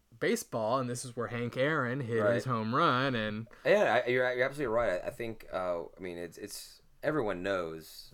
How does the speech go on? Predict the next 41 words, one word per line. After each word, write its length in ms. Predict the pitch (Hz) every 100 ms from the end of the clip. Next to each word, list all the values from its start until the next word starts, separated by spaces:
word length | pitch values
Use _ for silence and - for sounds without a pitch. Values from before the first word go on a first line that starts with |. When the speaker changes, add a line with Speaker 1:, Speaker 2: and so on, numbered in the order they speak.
| -
Speaker 2:
this 300 | 82 101 117 -
acquisition 800 | 107 - 87 92 90 85 80 78 -
of 380 | 82 80 80
the 160 | 85 82
old 280 | 90 90 87
Turner 240 | 92 85
Field 420 | - 87 85 82 - _ - _ _
Stadium 540 | - - 135 127 120 110
and 120 | 98
lots 600 | 98 95 90 - - -
Speaker 1:
<clears throat> 0 |
Speaker 2:
is 540 | - - 92 90 82 92
revolutionary 760 | 104 98 92 92 90 87 85
for 600 | 82 - 82 85 85 82 - - _
Georgia 240 | - 123 123
State, 560 | - 95 87 82 - - - - - _ _ _ _ -
not 360 | 117 139 160 104
just 280 | 92 110 110
Georgia 140 | 87
State, 280 | 92 85 -
but 80 | -
the 60 |
city 260 | 107 - 160
of 60 | 143
Atlanta 460 | 73 78 107 113
as 160 | 76 69
a 60 |
whole. 460 | 67 - 92 85 76
I 40 | 82
mean, 140 | 87
it, 100 | 92
it 40 | -
Speaker 1:
Yep. 120 | 101
Speaker 2:
really 340 | 127 131 90 - - - -
fixes 400 | 131 120 98 87
a 80 |
big 360 | 78 92 117 87
gap 380 | 85 90 82 - - _
in 120 | 85
the 80 | 82
city, 500 | - 92 87 80 76